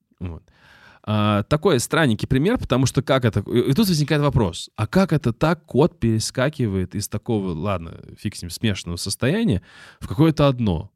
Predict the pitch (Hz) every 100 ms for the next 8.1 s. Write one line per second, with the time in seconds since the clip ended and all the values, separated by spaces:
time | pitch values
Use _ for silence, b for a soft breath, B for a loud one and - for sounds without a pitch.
0 | _ _ _ _ _ _ - 107 101 98
1 | 98 98 92 82 85 131 107 95 90 95
2 | - - 82 78 80 78 - - - B
3 | B B B B B - 50 - - _
4 | _ _ 135 139 139 127 - - - _
5 | _ _ 127 131 147 135 151 120 120 127
6 | 214 226 113 - - 110 101 165 202 147
7 | 139 127 135 - 107 85 - - 165 -
8 | 131